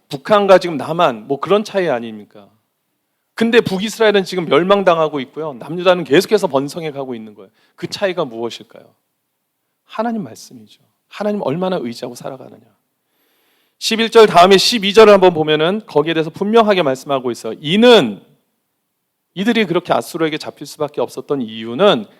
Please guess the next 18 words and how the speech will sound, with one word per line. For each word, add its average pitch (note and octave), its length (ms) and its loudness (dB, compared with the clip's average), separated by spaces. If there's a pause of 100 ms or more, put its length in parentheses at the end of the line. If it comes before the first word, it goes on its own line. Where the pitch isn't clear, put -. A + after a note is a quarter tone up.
그들이 D3 680 -8
하나님 C#3+ 640 -6
여호와의 B2+ 460 -4
말씀을 A#2 460 -10
듣지 - 520 -14
아니하고 A2 760 -10 (260)
그의 A2+ 340 -4
언약과 A#2 800 -6
여호와의 A2 480 -8
종 G#2+ 200 -16
모세가 G#2 460 -10
명령한 G2+ 500 -12
모든 G#2+ 300 -10
것을 A2 240 -14
따르지 C#3 640 -12
아니하였음이더라. A#2 1300 -18 (3500)
이 A#2 120 -16
차이입니다. B2 640 -12